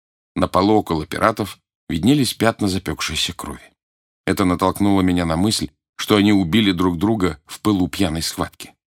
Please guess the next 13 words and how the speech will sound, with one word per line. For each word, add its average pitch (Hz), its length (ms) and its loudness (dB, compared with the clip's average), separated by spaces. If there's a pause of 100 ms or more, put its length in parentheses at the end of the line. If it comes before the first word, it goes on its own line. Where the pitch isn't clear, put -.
(640)
Но 117 140 2
вот 190 180 2
Израиль 160 320 2
Хэнс 139 300 0
пошевелился 127 720 -2 (540)
и 113 200 4
со 107 220 2
стоном 131 460 0
принял 113 320 0
опять 110 320 0
прежнее 82 420 0
сидячее 90 520 -4
положение. 87 520 -6